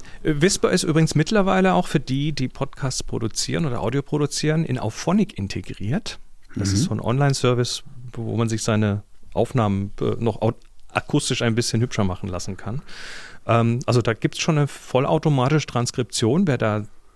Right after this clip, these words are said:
Speaker 1: quasi, wer, ich glaub, man muss ein zahlender Kunde sein, aber dann ist das mit im Preis drin.
Speaker 2: Mhm.
Speaker 1: Fällt also hinten einfach Text raus.
Speaker 2: Warte mal,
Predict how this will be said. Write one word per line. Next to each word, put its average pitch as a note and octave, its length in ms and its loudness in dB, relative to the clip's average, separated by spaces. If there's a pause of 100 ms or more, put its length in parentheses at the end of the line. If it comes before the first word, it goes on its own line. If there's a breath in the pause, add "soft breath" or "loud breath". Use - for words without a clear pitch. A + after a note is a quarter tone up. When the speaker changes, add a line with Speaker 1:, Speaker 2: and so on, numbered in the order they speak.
(120)
Speaker 1:
quasi, G#2+ 640 0 (260)
wer, A2 100 -4 (160)
ich - 140 -16
glaub, C#3+ 140 0
man C#3 120 2
muss C3+ 220 0
ein A#2+ 240 0 (420)
zahlender B2 480 -4
Kunde A#2+ 380 -8
sein, G#2 320 -6
aber F#2+ 160 -10
dann G2 240 -8 (560 soft breath)
ist - 160 -8
das - 340 -6
mit G#2+ 160 -6
im G2+ 80 -6
Preis - 320 -10
drin. G#3+ 340 -4 (540)
Speaker 2:
Mhm. G#2 260 -4
Speaker 1:
Fällt C3 220 -2
also A2 160 -2
hinten A#2+ 240 -4
einfach G#2 280 -6 (200)
Text - 240 -4
raus. G3+ 240 -2 (1040 loud breath)
Speaker 2:
Warte - 160 -4
mal, F2 160 -2